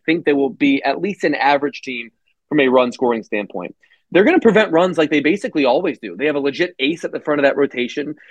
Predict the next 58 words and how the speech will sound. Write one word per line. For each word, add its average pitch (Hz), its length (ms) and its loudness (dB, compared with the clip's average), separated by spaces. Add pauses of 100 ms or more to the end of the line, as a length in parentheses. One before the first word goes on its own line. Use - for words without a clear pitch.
(140)
and 151 80 0
the 165 40 2
defense 190 380 0
is 175 100 -4
satisfactory, 147 720 2
and 156 80 2
it 156 60 -2
will 151 120 -2
be 143 300 2
better 180 420 0
than 131 120 -8
that 113 220 -4 (300)
if 151 100 -4
they 165 100 4
wind 151 300 2
up 147 240 2
signing 156 340 0
Matt 135 220 -2
Chapman, 143 340 -4
which 170 140 -4
I 196 60 -2
think 208 140 0
is 180 160 -2
on 175 220 2
the 165 80 0
list 156 220 -2
of 139 100 -4
options. 117 360 -4 (260)
The 165 80 -6
most 226 260 2
important 190 460 -2
point 160 200 -6
to 147 60 -10
make, 151 240 -6
though, 95 300 -8 (480)
is 156 60 -6
that 165 100 0
they're 202 100 0
gonna 254 140 -2
add 156 240 0
not 196 180 -2
one, 151 240 -2
but 127 220 -10
two 277 360 -4
impact 175 480 -2
arms 165 320 2
sometime 175 420 -2
this 123 140 -8
summer, 180 240 -4
Buster. 131 400 -4 (240)
Alex 208 320 4
Cobb 170 280 2
will 156 60 -2
be 143 120 2
ready 147 260 2
at 107 100 -8
some 185 200 -4
point, 110 280 -12